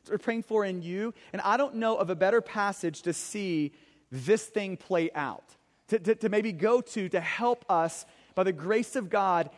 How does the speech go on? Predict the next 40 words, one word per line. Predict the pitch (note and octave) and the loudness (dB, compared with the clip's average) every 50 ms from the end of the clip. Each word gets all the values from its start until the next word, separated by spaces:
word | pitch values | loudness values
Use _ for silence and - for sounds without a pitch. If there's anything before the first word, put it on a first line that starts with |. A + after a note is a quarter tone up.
| - - D3 | -20 -16 -2
get | A#2+ F3+ G3+ - - | 0 0 0 0 -2
there. | D3+ C3 F3 D#3+ C#3+ A2 F2+ E2 - _ _ _ _ _ _ _ _ _ _ _ | -2 0 2 2 2 0 -4 -8 -16 _ _ _ _ _ _ _ _ _ _ _
So, | - - E3+ | -14 -10 -2
so | - G3 | 2 2
we're | G3+ A#3+ | 2 2
praying | - - C4 B3+ A#3+ G3+ | 2 0 -2 0 0 -2
this | F#3 A3 - - | -2 -2 -2 -2
morning | G#3+ A3+ A3 G3+ | -2 -2 -2 -2
that | F3+ | 0
God | - G3 G3+ | 2 2 2
would | G#3+ F#3+ | 2 0
use | F#3 F#3 E3 C#3+ | -4 -6 -2 0
this | G3+ A3+ - | 0 -2 0
text | - - G#3+ G3+ G3+ - | 0 0 0 0 0 -2
to | - E3 | -6 -8
take | - - A#3 G#3+ G#3 - - | -4 -2 0 0 0 -2 -4
us | D#3+ D3+ - | -6 -6 -4
to | - F3 | -2 -2
that | E3 D3+ - - - _ - | -2 -2 -2 -4 -12 _ -2
third | G3+ G3 F#3+ F3+ | 2 2 2 2
way, | D#3 C#3+ D3 B2+ A2 F2+ E2 - _ _ _ _ _ _ _ _ - | 0 -2 -2 -2 -2 -6 -10 -16 _ _ _ _ _ _ _ _ -4
helping | - G#3 G3+ G#3 G3+ F#3+ | -4 -2 0 0 0 0
us | F3+ - | -2 -2
see | - - - A3+ A3 B3+ - | -4 -6 -4 -2 -2 -2 0
our | - A3 A3 G#3+ | 0 0 0 0
sinfulness, | - - - A3 A3 A#3 - A3 A3+ A#3 - | -2 -2 -2 -2 -2 -2 -4 -6 -6 -6 -6
just | - G3 - | -6 -10 -8
how | - - A3+ A3+ | -4 -2 0 0
big | A3 F#3+ A#3 A#3 A#3 - | 0 2 2 2 2 2
our | - G#3+ G#3+ G#3 | 2 0 0 -2
sin | - - G#3 G#3 G3+ G3 | -4 -4 -4 -4 -4 -4
is, | - G3 F#3+ G3 G3 F#3+ - - - - - - - | -4 -2 0 0 0 -2 -4 -8 -20 -20 -20 -8 -4
and | - F#3 E3 | -4 -2 0
just | F#3+ F#3 - | 0 -2 -2
how | - - G#3 G3+ G3+ G#3+ A3 A3+ - - D3+ | -2 0 2 2 2 2 0 -2 -4 -8 -12
great | B2+ D3+ D#3+ E3+ F#3+ F#3 F3+ E3+ D#3 - - - D3+ A#2+ | -12 -10 -4 0 0 2 2 2 0 -2 -8 -16 -6 -2
God's | F3 D#3+ E3+ E3+ F3+ F#3 F3+ - - - _ - | 0 2 2 4 2 2 0 -2 -8 -12 _ -4
amazing | E3 D#3+ E3 D#3+ D3+ D#3 D3+ C#3+ | -2 0 0 -2 -2 -2 -4 -4
grace | A#2+ C3 C3+ B2+ B2 - - | -2 0 -2 -2 -2 -4 -8
is. | - A#2 G2 E2 - - - | -12 -12 -12 -12 -14 -16 -20